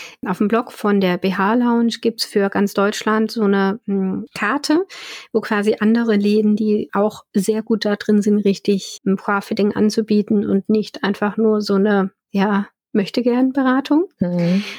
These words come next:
Speaker 1: Also das heißt, selbst wenn man nicht aus der Gegend von Hannover kommt, kann man da über ihren Blog vielleicht was rausfinden in der Gegend, wo man ist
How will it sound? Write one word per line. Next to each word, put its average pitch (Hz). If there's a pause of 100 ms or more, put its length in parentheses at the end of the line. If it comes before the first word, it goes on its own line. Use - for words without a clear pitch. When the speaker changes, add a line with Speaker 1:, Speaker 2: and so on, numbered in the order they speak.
(160)
Speaker 1:
Also 202
das 202
heißt, 190
selbst 196
wenn 202
man 190
nicht 190
aus 196
der 185
Gegend 196
von 196
Hannover 208
kommt, 196
kann 202
man 190
da 190
über 202
ihren 185
Blog 196
vielleicht 208
was 185
rausfinden 202
in 202
der 196
Gegend, 208
wo 208
man 196
ist -